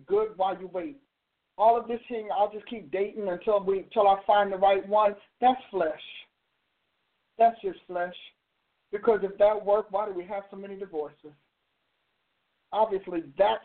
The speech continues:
strategy doesn't work. Nobody's getting money off your dating life but the dating companies. Re-, meanwhile, you're being trained for divorce.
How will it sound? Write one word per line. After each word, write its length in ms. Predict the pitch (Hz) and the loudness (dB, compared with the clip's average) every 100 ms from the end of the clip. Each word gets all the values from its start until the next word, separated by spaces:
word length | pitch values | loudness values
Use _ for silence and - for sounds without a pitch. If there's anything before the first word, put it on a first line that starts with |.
| _ | _
strategy 460 | 180 156 151 147 | -8 -8 -10 -12
doesn't 360 | 147 151 147 151 | -10 -10 -10 -10
work. 260 | 151 135 - _ _ _ _ - | -8 -8 -14 _ _ _ _ -8
Nobody's 500 | 170 226 226 214 196 | -2 2 2 0 -2
getting 200 | 202 180 | -6 -4
money 260 | 180 208 196 | -2 -2 -2
off 180 | 185 | -4
your 120 | 190 180 | -6 -6
dating 300 | 185 190 190 | -6 -6 -2
life 220 | 190 190 | -2 -2
but 140 | 180 170 | -6 -8
the 60 | 151 | -2
dating 340 | 170 180 196 | 0 0 -2
companies. 480 | 190 151 151 147 143 _ _ _ _ _ _ _ _ _ _ _ _ _ _ _ _ _ _ _ _ _ _ _ _ _ _ _ | -4 -4 -6 -16 -18 _ _ _ _ _ _ _ _ _ _ _ _ _ _ _ _ _ _ _ _ _ _ _ _ _ _ _
Re-, 340 | 151 165 214 175 | -2 2 2 2
meanwhile, 480 | 180 226 202 165 156 | -2 -2 -2 -6 -8
you're 120 | 180 202 | -8 -10
being 280 | 190 160 160 - | -8 -10 -12 -8
trained 280 | 214 175 165 | -8 -6 -10
for 120 | 165 | -10
divorce. 440 | 160 156 160 156 | -10 -10 -8 -8